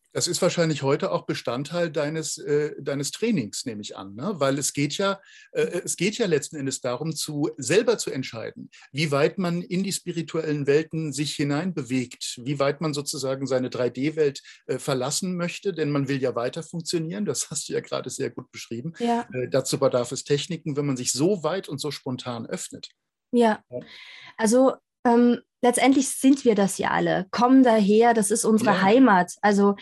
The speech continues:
Speaker 2: es ist ja unserer aller Essenz, diese Hellsinne aktiv zu haben, äh, in Kontakt mit den Spirits zu sein und eben da auch in einer Hinsicht keine Trennung zu machen. Diese Trennung oder diese Angst, die wir jetzt gerade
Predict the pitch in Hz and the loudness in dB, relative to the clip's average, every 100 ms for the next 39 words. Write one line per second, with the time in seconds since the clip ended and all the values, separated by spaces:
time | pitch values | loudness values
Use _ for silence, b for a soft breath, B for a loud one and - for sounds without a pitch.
0 | B B B 208 254 - 240 233 - 233 | B B B -2 0 4 6 6 6 6
1 | 226 226 220 214 214 - - 208 269 269 | 6 6 6 6 4 0 0 4 6 4
2 | 214 202 214 240 359 - - - _ - | 2 0 4 4 4 0 -8 -12 _ 0
3 | 233 202 214 208 208 196 - - 208 233 | 4 6 6 8 6 4 -2 -2 4 6
4 | 214 233 226 220 220 220 - - 262 262 | 6 6 6 6 4 2 -4 0 2 2
5 | - 226 208 226 247 240 240 233 147 208 | 2 2 4 4 4 4 4 2 2 0
6 | - 233 240 240 226 - 254 262 247 240 | 2 2 2 2 0 0 0 2 2 2
7 | - - 247 294 - - 254 220 220 254 | 0 4 4 4 0 -2 0 4 4 6
8 | 269 233 226 226 233 240 B B B - | 4 4 4 4 4 2 B B B 0
9 | 214 233 240 220 254 254 247 226 220 214 | 2 4 4 4 6 4 2 2 2 2
10 | - 240 320 277 - 190 175 - 175 190 | 2 6 6 4 2 0 0 -2 -6 -8
11 | B B B 214 226 - 226 269 302 285 | B B B 2 2 4 4 6 6 6
12 | 226 214 202 208 202 285 - 240 220 220 | 6 4 4 4 4 2 0 2 2 2
13 | - 214 220 | 0 2 2